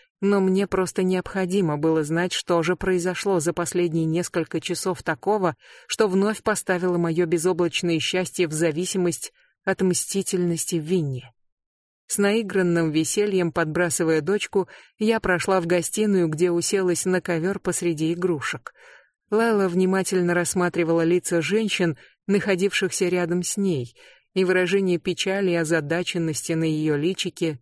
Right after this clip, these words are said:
сменяли друг друга. «Мы просто заглянули в соседнее кафе»,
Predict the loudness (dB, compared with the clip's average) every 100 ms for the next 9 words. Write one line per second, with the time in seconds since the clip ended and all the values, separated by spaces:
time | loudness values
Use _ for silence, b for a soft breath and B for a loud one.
0 | _ -4 0 0 0 -2 -4 -2 -2 -2
1 | -4 -6 -8 -14 -20 _ _ _ _ _
2 | _ 0 2 2 0 -2 0 0 2 2
3 | 2 2 2 2 0 0 0 0 0 2
4 | 2 0 0 -4 -2 -2